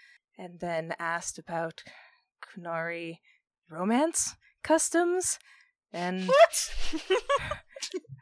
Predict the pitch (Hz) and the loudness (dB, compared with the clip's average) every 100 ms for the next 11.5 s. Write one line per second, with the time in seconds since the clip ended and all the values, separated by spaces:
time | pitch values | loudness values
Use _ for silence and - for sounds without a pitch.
0 | _ - - 254 311 339 - 302 285 277 | _ 2 4 6 8 8 6 6 10 10
1 | 254 262 302 294 247 185 - 277 311 320 | 10 8 8 6 6 4 4 4 6 6
2 | - - 170 156 156 - 202 220 247 349 | 4 0 2 2 0 -2 4 6 6 2
3 | - - - - 196 190 202 208 180 - | 2 -2 2 4 6 6 4 2 0 -4
4 | - - _ _ _ 254 320 415 - 381 | -6 -20 _ _ _ 2 6 6 10 10
5 | 302 311 403 - 277 285 339 427 - 480 | 12 10 10 8 10 12 10 8 8 6
6 | 494 - - - 247 220 - 208 220 220 | 6 2 -2 -4 -8 -10 -12 -2 2 4
7 | 185 196 - 196 202 - 170 165 - _ | 4 2 0 -4 -2 0 -2 -2 -8 _
8 | _ _ _ 392 523 523 508 415 233 285 | _ _ _ 8 10 10 10 8 6 10
9 | 427 453 480 269 - - 381 381 403 349 | 10 10 8 8 6 8 8 8 10 10
10 | 440 392 220 226 226 226 - - 330 339 | 10 8 2 0 2 0 -2 -2 2 4
11 | 285 277 285 339 | 6 4 4 4